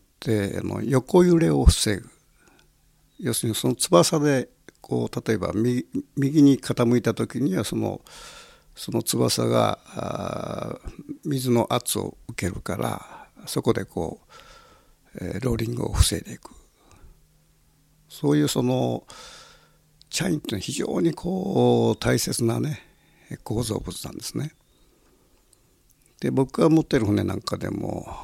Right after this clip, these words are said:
結構チャインの幅が三十センチぐらいあったりして、結構ね、あの、まあ、小さな船なんだけども、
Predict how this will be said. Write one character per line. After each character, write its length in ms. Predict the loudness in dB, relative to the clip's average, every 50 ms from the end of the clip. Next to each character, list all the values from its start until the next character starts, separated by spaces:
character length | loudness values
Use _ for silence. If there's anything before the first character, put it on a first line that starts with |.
| -16 -10
結 140 | -8 -8 -6
構 160 | -4 -6 -6
チ 120 | -2 0 2
ャ 120 | 2 2
イ 20 | 0
ン 80 | 0
の 60 | -4
幅 240 | -6 -8 -8 -8 -8
が 200 | -8 -6 -6 -6
三 220 | -6 -6 -6 -6 -6
十 80 | -4
セ 140 | -4 -2 -2
ン 60 | -4
チ 120 | -4 -8 -10
ぐ 60 | -12
ら 60 | -12
い 40 | -12
あ 0 |
っ 40 | -12
た 80 | -12 -12
り 100 | -10 -8
し 100 | -10 -8
て、 160 | -8 -10 -10 -4
結 240 | -2 -2 -2 -2
構 240 | -6 -8 -6 -6 -8 -10 -10
ね、 160 | -10 -10 -8 -8
あ 40 | -8
の、 300 | -8 -10 -10 -10 -10 -6
ま 140 | -6 -6 -6
あ、 20 | -4 -2
小 120 | 0 2
さ 120 | 4 6 6
な 120 | 6 6
船 220 | 4 2 0 0
な 140 | -2 -2 -4
ん 60 | -4
だ 100 | -4 -4
け 80 | -2 0
ど 120 | 0 2
も、 280 | 2 2 0 -2 -4 -6